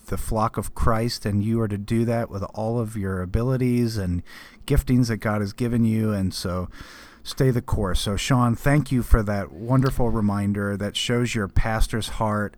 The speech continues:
and, um, I appreciate that, brother. And, uh, so I think this is, this has been a good time together. I want to, and I know Drew will, uh, want to as well, if you'd be open in the future, Sean, come back on. We can, uh, discuss, we can maybe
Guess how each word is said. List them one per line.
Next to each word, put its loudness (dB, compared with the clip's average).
and, -2
um, -4
I -2
appreciate 2
that, -6
brother. -2
And, -2
uh, 0
so 6
I 10
think 8
this 2
is, 2
this 4
has 2
been 8
a 4
good 4
time 4
together. 0
I 0
want 2
to, 2
and -2
I 2
know 6
Drew 2
will, 0
uh, -4
want 2
to 4
as 6
well, 2
if 0
you'd 6
be 6
open 4
in 6
the 2
future, 0
Sean, 2
come 4
back 4
on. 6
We 2
can, 0
uh, 0
discuss, 4
we 8
can 0
maybe 0